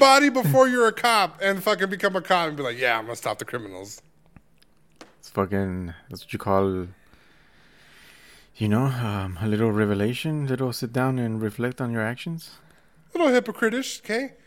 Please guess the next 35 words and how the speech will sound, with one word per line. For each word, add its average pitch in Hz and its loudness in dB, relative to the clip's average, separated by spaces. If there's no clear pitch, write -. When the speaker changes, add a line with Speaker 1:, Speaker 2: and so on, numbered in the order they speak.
Speaker 1:
Another 294 2
thing 220 -2
that 185 0
I 165 4
had 165 4
an 143 0
issue 139 -6
with, - 0
too, 123 0
was 87 -12
these 359 8
fools 208 -2
were 156 2
not 170 4
in 240 -2
high 180 2
school. 101 -8
They 320 0
were 220 4
thirty 294 4
years 294 4
old, 180 0
mind 139 0
you, 98 -10
Speaker 2:
No. 107 0
Speaker 1:
dressing 160 0
in 196 -2
the 233 2
nicest 254 0
fucking 143 -2
clothes, 117 -4
living 143 0
in 131 2
Speaker 2:
So 101 2
Speaker 1:
poverty. 107 -2